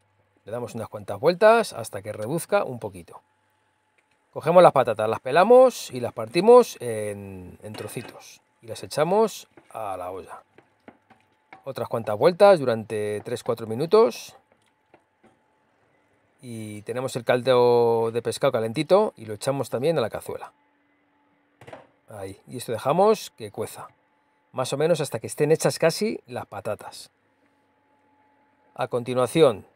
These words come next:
cogemos los chipirones, la sepia y los langostinos. Y en una sartén aparte, vamos a echar un poquito de aceite y aquí los vamos a, eh, dorar un poquito. Así.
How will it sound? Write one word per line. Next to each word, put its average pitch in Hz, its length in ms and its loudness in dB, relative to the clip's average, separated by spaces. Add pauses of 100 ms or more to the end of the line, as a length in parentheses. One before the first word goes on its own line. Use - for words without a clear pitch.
(540)
cogemos 151 340 0
los 143 100 4
chipirones, 113 520 -2
la 107 120 -2
sepia 226 600 0
y 113 100 -14
los 101 140 -10
langostinos. - 840 -12 (1000)
Y 113 200 -12
en 131 60 -4
una 143 320 4
sartén 123 340 0
aparte, 165 540 6 (1040)
vamos 131 160 -4
a 131 40 -4
echar 131 180 2
un 120 60 -2
poquito 120 260 0
de 131 60 8
aceite 160 500 2 (840)
y 117 60 -8
aquí 110 220 -8
los 139 120 0
vamos 143 320 0
a, 160 400 6
eh, 107 500 -6
dorar 120 220 2
un 127 80 -4
poquito. 101 340 -10 (1600)
Así. 92 240 -14